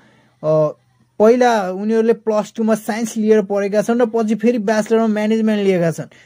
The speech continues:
मेरो मतलब यो होइन कि साइन्स राम्रो छैन, म्यानेजमेन्ट राम्रो छ, एजुकेसन राम्रो छ भनेर भन्न खोजेको होइन। अब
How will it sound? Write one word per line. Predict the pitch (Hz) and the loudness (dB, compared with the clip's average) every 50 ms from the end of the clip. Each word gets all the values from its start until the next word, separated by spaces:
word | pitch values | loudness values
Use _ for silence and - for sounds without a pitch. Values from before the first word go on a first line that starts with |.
| - _ _ - | -20 _ _ 2
मेरो | 185 233 262 269 | 4 4 4 4
मतलब | 262 262 262 240 262 269 254 240 | 2 -2 -8 -4 -4 -4 -4 -4
यो | 233 240 233 | -2 -2 -2
होइन | 214 202 214 226 | -2 -4 -8 -10
कि | 240 247 | -10 -10
साइन्स | 220 - 214 190 196 214 208 - | -10 -8 -10 -8 -8 -8 -8 -8
राम्रो | 202 185 165 170 180 202 190 | -10 -10 -10 -8 -8 -8 -8
छैन, | - 190 190 190 196 | -8 -8 -8 -6 -6
म्यानेजमेन्ट | 196 185 165 151 160 170 180 196 190 190 196 202 190 170 | -6 -6 -6 -6 -6 -6 -6 -6 -8 -6 -8 -6 -8 -8
राम्रो | 151 156 165 175 190 180 | -8 -8 -6 -6 -6 -6
छ, | - 196 196 190 - - _ _ - - - _ _ - | -4 -4 -4 -4 -6 -10 _ _ -20 -20 -20 _ _ -4
एजुकेसन | 175 196 190 180 214 185 214 208 208 220 214 190 | -2 -2 0 0 2 2 2 2 2 0 -2 -2
राम्रो | 180 165 170 180 190 202 | -2 -4 -2 0 2 2
छ | 190 - | 4 4
भनेर | 220 214 165 143 139 143 156 175 180 | 4 2 2 -2 -6 -4 -4 -4 -4
भन्न | 165 139 143 151 170 196 | -4 -4 -4 -2 0 -2
खोजेको | 202 202 208 214 202 202 226 190 202 | 0 2 2 2 4 2 0 0 0
होइन। | 160 143 151 165 196 208 - - - - - _ _ _ _ _ - | -2 -2 -2 -4 -6 -8 -10 -20 -20 -20 -20 _ _ _ _ _ -6
अब | 196 | -6